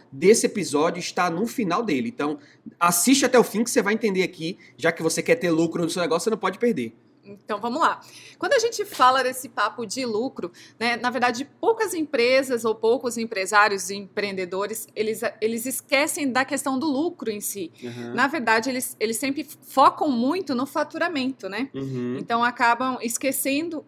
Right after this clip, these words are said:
Speaker 2: da importância do lucro. E, às vezes, falam assim, "Nossa, eu até vendo bem, mas no final do mês não me sobra dinheiro, não, né, trabalho, trabalho, trabalho e não, não sobra nada. Pago as contas com dificuldade e não sobra."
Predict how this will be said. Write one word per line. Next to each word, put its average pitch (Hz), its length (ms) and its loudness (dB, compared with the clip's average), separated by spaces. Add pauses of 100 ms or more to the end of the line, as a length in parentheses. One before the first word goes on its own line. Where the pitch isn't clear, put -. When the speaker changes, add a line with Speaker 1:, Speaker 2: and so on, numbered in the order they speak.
Speaker 2:
da 226 140 0
importância 254 640 -4
do 247 80 -4
lucro. 190 420 -4
E, 190 140 -2
às 233 180 2
vezes, 247 340 -2
falam 285 120 -2
assim, 311 140 -8
"Nossa, 381 260 -2
eu 320 80 0
até 349 380 0
vendo 359 400 -2
bem, 240 400 2 (400)
mas 254 240 0
no 285 100 0
final 262 300 -2
do 247 100 -4
mês 233 300 -2
não 240 140 -2
me 254 100 -2
sobra 240 420 4
dinheiro, 226 540 0
não, 226 280 -4 (220)
né, 226 180 0
trabalho, 240 640 8
trabalho, 226 460 4
trabalho 220 400 0
e 220 40 -6
não, 233 300 -8
não 226 140 -6
sobra 214 440 -2
nada. 208 440 -2
Pago 226 260 4
as 240 160 0
contas 240 340 -6
com 233 120 -2
dificuldade 254 800 0
e 254 40 -6
não 247 140 -4
sobra." 175 380 -8